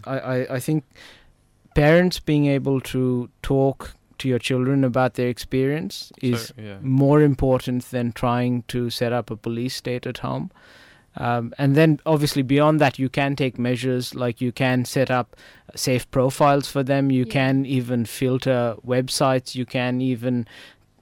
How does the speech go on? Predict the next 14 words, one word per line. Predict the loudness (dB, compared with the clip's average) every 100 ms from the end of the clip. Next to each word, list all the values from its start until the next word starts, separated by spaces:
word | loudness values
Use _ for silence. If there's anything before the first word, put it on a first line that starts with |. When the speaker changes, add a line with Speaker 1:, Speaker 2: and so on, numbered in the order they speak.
| _ _ 2
Speaker 1:
get | 2 6
to | 4
a |
point | 4 0 0 0 0
where | -2
you've | -2 -2
basically | 0 0 -2 -4 -4
decided | -4 0 0 2 0 -2
that | -2 -4 -4
these | 0 0 2
gaming | 2 2 0 0
websites, | -2 -2 -2 -2 -2 -6 -12 -12
these, | -6 -2 0 -2 -4 -8 -10 -8
um, | -4 -4 -6